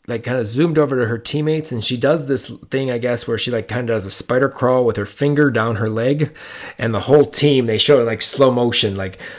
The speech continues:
walking their fingers <laughs> down the leg, all, all as a group. Uh, so that was kinda funny, just one of those things, again, when the, the, the team takes a part on your, in your floor routine.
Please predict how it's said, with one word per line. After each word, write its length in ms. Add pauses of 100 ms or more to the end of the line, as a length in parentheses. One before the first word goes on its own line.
(140)
walking 540
their 140
fingers 420
<laughs> 100
down 200
the 60
leg, 340
all, 340
all 240
as 140
a 40
group. 320 (360)
Uh, 160
so 120
that 60
was 100
kinda 200
funny, 260
just 180
one 120
of 60
those 180
things, 260
again, 320
when 140
the, 220
the, 140
the 140
team 320
takes 320
a 140
part 260
on 140
your, 100
in 180
your 140
floor 240
routine. 340